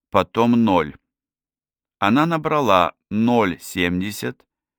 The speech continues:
шестьсот шестьдесят шесть шестьдесят шесть шестьдесят.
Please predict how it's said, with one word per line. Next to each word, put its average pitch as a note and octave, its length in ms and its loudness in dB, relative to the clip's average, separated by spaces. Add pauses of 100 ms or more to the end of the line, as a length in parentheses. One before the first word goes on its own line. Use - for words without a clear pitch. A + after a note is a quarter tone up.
(140)
шестьсот C3+ 500 -2
шестьдесят G2+ 680 -4
шесть G2+ 360 -4
шестьдесят F2 680 -6
шесть B2+ 340 -6
шестьдесят. A#2+ 720 -8